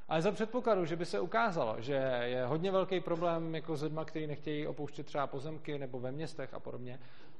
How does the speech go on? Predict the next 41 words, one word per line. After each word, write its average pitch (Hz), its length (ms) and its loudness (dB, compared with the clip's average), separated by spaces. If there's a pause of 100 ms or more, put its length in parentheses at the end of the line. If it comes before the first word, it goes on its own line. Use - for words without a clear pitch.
a 127 400 -2
byl 147 100 0
by 160 100 6
velký 170 300 10
tlak 170 180 2
na 170 100 0
stavbu 165 300 2
tunelů, 165 400 2
tak 135 120 -2
by 135 100 -2
se 135 100 -4
samozřejmě 143 480 -4
vylepšovaly 135 600 -2
i 139 60 -2
ty 139 80 -4
technologie, 139 680 0 (260)
kterýma 139 320 0
se 143 120 -2
ty 143 80 -6
tunely 147 300 0
staví, 151 360 4
jo? - 180 -4
Tohle 135 220 0
to 147 100 0
je 143 100 4
všechno 139 260 -2
takový 147 260 2
cyklus, 147 320 -2
vždycky, 131 240 -4
když 143 140 -2
je 151 60 -2
po 143 100 -6
něčem 147 260 -2
poptávka, 143 800 0 (200)
tak - 140 -4
se 143 60 -6
to 139 80 -4
začne 143 240 -2
technologicky 139 580 0
hrozně 135 300 0
vylepšovat 135 760 -2